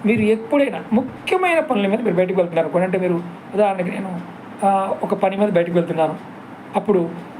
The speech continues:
ఆ పని పూర్తవ్వాలి. అలాంటి టైంలో ఈ తావీజుని మీరు సాంబ్రాణి ధూపం చూపించి,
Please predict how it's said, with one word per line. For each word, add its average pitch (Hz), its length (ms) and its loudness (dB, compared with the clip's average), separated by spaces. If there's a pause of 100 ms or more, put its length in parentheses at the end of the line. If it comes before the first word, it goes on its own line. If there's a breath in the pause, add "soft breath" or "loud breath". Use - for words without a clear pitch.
(680)
ఆ 190 40 2
పని 202 220 0
పూర్తవ్వాలి. 165 580 0 (520)
అలాంటి 180 220 2
టైంలో 170 340 2 (240)
ఈ 202 100 0
తావీజుని 185 640 2 (340)
మీరు 175 200 2 (580)
సాంబ్రాణి 185 420 2
ధూపం 170 460 0
చూపించి, 170 380 -4